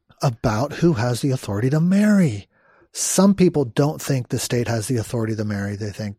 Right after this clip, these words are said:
the church does. And just, that's another conversation. But let me just clarify for the record. Bobby, Mark, and I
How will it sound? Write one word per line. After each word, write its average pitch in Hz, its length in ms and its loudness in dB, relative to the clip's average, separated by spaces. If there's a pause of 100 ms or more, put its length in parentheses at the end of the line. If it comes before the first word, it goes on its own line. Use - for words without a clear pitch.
(160)
the - 280 -14 (100)
church - 340 0
does. 107 400 0
And 107 180 -4 (380)
just, 165 260 2 (240)
that's 147 200 0
another 139 280 2
conversation. 123 840 2
But 113 120 -8
let 127 120 -2
me 131 60 0
just 123 160 -4
clarify 156 420 4
for 156 120 2
the 139 100 4
record. 110 400 -4 (520)
Bobby, 131 280 4
Mark, 117 300 0
and 135 240 0
I 110 200 -2